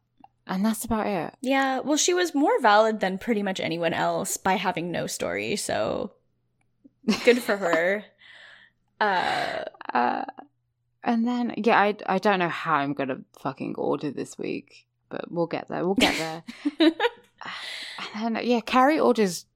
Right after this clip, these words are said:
Speaker 1: a scotch straight up
Speaker 2: Uh-huh.
Speaker 1: because she is angry.
Speaker 2: Mm-hmm. Yeah, she's complaining
Speaker 1: Um,
Speaker 2: about Big, and then pretty soon after, Miranda comes up too, and she has, like, a shitload of gifts in her arms.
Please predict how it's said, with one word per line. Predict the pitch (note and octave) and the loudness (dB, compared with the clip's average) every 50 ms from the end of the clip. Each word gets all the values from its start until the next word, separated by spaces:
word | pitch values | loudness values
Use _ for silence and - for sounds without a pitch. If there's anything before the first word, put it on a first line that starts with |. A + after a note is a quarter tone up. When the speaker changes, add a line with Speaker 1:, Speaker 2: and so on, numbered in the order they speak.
| _ - - | _ -8 -6
Speaker 1:
a | E3 D#3 | -6 -4
scotch | - - - - - - F3+ F3 - - - - - - | -2 -2 -2 -2 0 2 2 2 2 0 -4 -8 -10 -8
straight | - - E3+ D#3 E3 - - | -6 -2 0 0 0 0 0
up | - - - - - _ _ _ - | 0 -2 -2 -2 -4 _ _ _ -8
Speaker 2:
Uh-huh. | A#3+ G3+ G#3+ G3+ | -6 -6 -2 -2
Speaker 1:
because | - - - - D3+ - - - | -4 -4 -2 -4 -4 -4 -4 -4
she | - D#3+ C#3+ C#3+ | -2 -2 0 0
is | E3 E3+ - - | 0 0 -2 -4
angry. | C#3+ C#3 C3 - - A#2+ A#2 B2 D3 F3 G3+ - _ - - - _ _ _ _ _ _ _ _ _ _ _ _ _ _ _ _ _ _ | -4 -4 -4 -4 -4 -4 -4 -4 -4 -6 -8 -12 _ -20 -20 -20 _ _ _ _ _ _ _ _ _ _ _ _ _ _ _ _ _ _
Speaker 2:
Mm-hmm. | A#3+ G#3+ F3+ G3 G3 - C4+ D#4+ - _ _ _ _ _ _ - - - - | -2 -2 -2 -2 -4 -4 -4 -6 -6 _ _ _ _ _ _ -20 -18 -6 -2
Yeah, | A3+ A#3 A3+ A#3 | 0 2 2 2
she's | - B3+ A#3+ | 0 -4 -2
complaining | - - C4+ - - G4 G4+ G#4 G#4 | -2 -2 -2 2 2 2 2 2 2
Speaker 1:
Um, | G4+ | 4
Speaker 2:
about | G4+ G4+ G4 - - _ _ | 2 2 2 -2 -12 _ _
Big, | - C#4+ D4 C#4+ C#4+ D4 D4 D4 D4 D4 C#4+ C#4+ B3 B3+ | 6 6 8 8 8 6 6 6 6 6 6 6 4 2
and | A#3 A#3 | 2 2
then | A3 A3 A3 A3 A3 A3 G#3+ G#3+ G#3 - _ | 2 2 0 -2 -4 -4 -4 -6 -6 -8 _
pretty | - - G#4 - - | -10 -8 -8 -6 -4
soon | - - A4+ F#4+ C#4 | -2 0 2 4 6
after, | A#3 A#3+ C#4 C4+ - - B3+ A3+ | 6 6 4 2 2 0 2 2
Miranda | G#3 F#3+ F3 F3+ G3 G#3+ G#3+ G#3 | 2 2 2 2 2 2 0 0
comes | - A3+ G#3 G#3 G3+ | 0 -2 -2 0 0
up | G3+ - - - | -2 -2 -2 -4
too, | - - G#3 F3+ F#3 G3+ | -2 0 0 2 2 2
and | A3 A3+ A3 | 2 0 0
she | - A3 | 0 0
has, | G#3 G#3+ G#3 | 0 2 2
like, | A#3+ B3 A#3+ | -2 -2 -2
a | A3 | -2
shitload | - - F#4+ - A#4+ G4+ B3+ | -2 0 2 4 4 4 4
of | E3+ - | 2 0
gifts | - - - - - | -4 -4 -4 -4 -2
in | B3+ B3+ | -2 0
her | B3+ | 0
arms. | - B3 B3+ C4+ C#4+ D4 D4+ D4+ D4+ - - | 0 0 0 0 0 0 -2 -2 -4 -8 -12